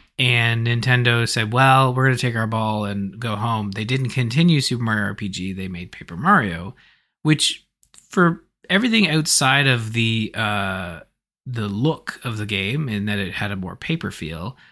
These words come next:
it still had the turn-based combat, the great writing, and all that fun stuff. It was a, a, for everything it was, it was a great sort of continuation. But for me, it wasn't a continuation of my favorite game ever.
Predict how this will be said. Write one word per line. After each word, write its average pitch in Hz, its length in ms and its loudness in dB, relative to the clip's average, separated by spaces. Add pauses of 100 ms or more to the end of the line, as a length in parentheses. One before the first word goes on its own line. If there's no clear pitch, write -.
(320)
it 139 160 0
still 175 280 2
had 135 340 4
the 110 60 -4
turn-based 123 440 2
combat, 107 580 0
the 107 80 -6
great 98 280 -4
writing, 92 480 -6
and 87 80 -10
all 82 120 -14
that 82 180 -16
fun 90 180 -12
stuff. - 380 -8
It 98 100 -10
was 143 320 4
a, 110 180 -2 (560)
a, 117 300 -10 (960)
for 113 140 -2
everything 123 320 2
it 104 40 -2
was, 113 260 0
it 104 60 -4
was 101 140 -4
a 104 60 -4
great 110 460 -2 (400)
sort 110 240 -2
of 95 180 -6
continuation. 110 760 -2
But 95 160 -8
for - 140 -6
me, 160 320 4
it 117 60 2
wasn't 127 320 2
a 110 40 2
continuation 107 640 -2
of 101 40 -2
my 101 80 -4
favorite 98 360 -6
game 95 280 -6
ever. 107 440 0